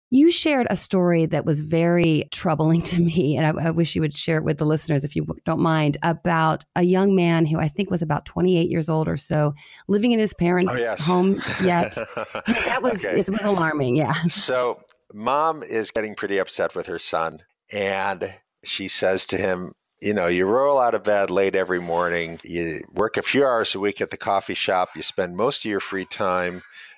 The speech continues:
Speaker 2: playing video games. You're twenty-eight years old. You don't have a life. Uh, you don't even have a girlfriend."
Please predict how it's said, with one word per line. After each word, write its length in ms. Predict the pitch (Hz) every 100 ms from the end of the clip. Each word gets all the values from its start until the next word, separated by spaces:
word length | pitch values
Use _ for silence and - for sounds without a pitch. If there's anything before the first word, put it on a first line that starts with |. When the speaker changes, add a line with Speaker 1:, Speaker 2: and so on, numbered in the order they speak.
| _
Speaker 2:
playing 280 | 104 92 80
video 260 | 110 107
games. 640 | 92 95 95 95 95 - - -
You're 160 | 101 101
twenty-eight 800 | - 120 123 127 80 95 90 -
years 280 | 87 95 -
old. 380 | - - -
You 80 | 110
don't 380 | - 110 123 - -
have 320 | 120 107 104
a 20 |
life. 600 | 101 - - - - - - - - - - - -
Uh, 160 | 104 101
you 100 | 170
don't 140 | 262
even 160 | 269 175
have 80 |
a 80 | 147
girlfriend." 840 | - - 208 302 - 82 69 -